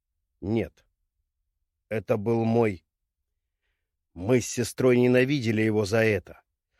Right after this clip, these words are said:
За то, что он бросил нас и даже не пытался связаться». «Ну что ж», — заметил Гольц, — «ненависть — полезный опыт, даже если она и беспочвенная, как в вашем случае.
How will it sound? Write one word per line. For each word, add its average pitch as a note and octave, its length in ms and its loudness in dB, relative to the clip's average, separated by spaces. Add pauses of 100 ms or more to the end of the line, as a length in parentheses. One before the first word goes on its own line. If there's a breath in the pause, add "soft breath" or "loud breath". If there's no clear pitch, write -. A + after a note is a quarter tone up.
(120)
За A2 240 0
то, D#3+ 240 4
что - 240 2
он C3 200 4
бросил C#3 480 4
нас C3+ 540 4
и C#3 80 -2
даже A#2+ 420 2
не C3+ 120 4
пытался A#2+ 500 0
связаться». C#3 680 -4 (1120)
«Ну C#4 200 6
что - 320 2
ж», — - 220 -18 (360)
заметил G#2 580 -2
Гольц, — F2 400 -12 (600)
«ненависть — G3+ 600 4
полезный F#3 480 6
опыт, F3+ 320 6 (160)
даже A#2+ 360 2
если C#3 280 4
она C3+ 300 6
и C3+ 40 6
беспочвенная, - 920 -2 (180)
как E3+ 220 2
в F3+ 160 4
вашем E3+ 340 4
случае. - 580 -6